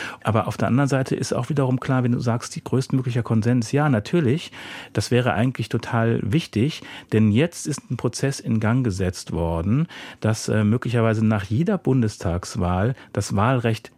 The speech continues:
wieder geändert wird von der entsprechenden Mehrheit. Und genau das hat die Union, das haben Friedrich Merz und Alexander Dobrindt jetzt nach der Abstimmung im Bundestag, genau das haben sie angekündigt zu tun.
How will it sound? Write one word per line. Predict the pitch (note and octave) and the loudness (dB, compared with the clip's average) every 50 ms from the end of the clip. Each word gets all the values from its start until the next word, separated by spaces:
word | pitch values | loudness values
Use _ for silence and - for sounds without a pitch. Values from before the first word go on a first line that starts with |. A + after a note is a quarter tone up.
| _ | _
wieder | - G#2 A2 C#3 C3+ C#3 C3 B2 A#2+ | -2 0 0 2 4 4 2 2 0
geändert | - - - A#2+ A#2 A2 G2 F2+ - | -2 0 2 2 2 2 2 2 0
wird | F#2 F2+ - | -2 -2 0
von | - G#2 F#2 | 0 0 0
der | F#2 - | 2 0
entsprechenden | F#2 F#2 - - - F2 - - F#2 F2 F2 | 0 -2 -2 -2 -2 -2 0 0 0 2 2
Mehrheit. | F2 E2+ F2 F#2 - | 2 2 2 0 0
Und | - G2 F#2 | 0 -2 0
genau | - - F#2 F#2+ F#2+ G2+ A2+ C3+ D3 D#3 D#3 | 2 2 4 4 4 4 4 4 4 2 0
das | C#3+ B2 A#2 B2 C3 - - - | 0 0 0 0 0 0 -2 -4
hat | B2 A2+ - | -4 -2 0
die | G#2 G2 | -2 0
Union, | - G2+ F#2+ F#2+ F#2+ F#2+ G#2+ A#2+ | 0 0 2 2 2 2 2 2
das | B2 A2 - | 2 0 0
haben | G#2+ G2 F#2+ | 0 0 0
Friedrich | - G#2+ G2+ F#2 G2+ - - | 0 0 0 0 0 -2 0
Merz | G2 F2+ F2 G#2 C3+ - - - - - - - - - - _ | 0 2 2 2 0 0 -4 -10 -12 -14 -14 -14 -14 -16 -4 _
und | - D3 D#3+ - | 2 2 2 2
Alexander | B2+ B2 A#2+ - - G#2+ G2 G2 G#2 | 0 -2 -2 0 0 0 0 0 -2
Dobrindt | - - - - A2 A2 A2+ A2 - A#2 A2 G#2+ A2 - - - - - | -4 -2 -2 0 0 0 0 2 2 2 2 2 0 -2 -8 -16 -10 -4
jetzt | - G2+ - - | -4 -4 -2 0
nach | F#2+ F#2+ G2+ A#2+ B2+ - | 0 2 2 0 0 0
der | - C3 A#2 | -2 -2 -2
Abstimmung | A2+ A2 - - - G#2 G#2 G2+ G2+ | -2 -4 -6 -4 -2 0 0 0 0
im | G#2 F#2+ | 0 0
Bundestag, | F#2+ F#2+ G2 G2 G2 - - G2+ F#2+ - - - | 0 2 0 0 -2 -2 -4 -4 -4 -4 -6 -2
genau | - F#2+ G2 G2 G2+ G#2+ A#2+ | 0 2 2 4 4 2 2
das | A2+ G#2 F#2+ - | 0 0 -2 0
haben | G2+ F#2+ F#2 | -2 -2 0
sie | G2 G#2 | -2 -2
angekündigt | - F#2 G2 G2+ G2+ - - - - G2+ - | -2 -4 -4 -6 -6 -6 -6 -4 -4 -6 -8
zu | - - - | -10 -10 -12
tun. | - - - G2 F#2+ F#2 | -8 -6 -6 -6 -6 -8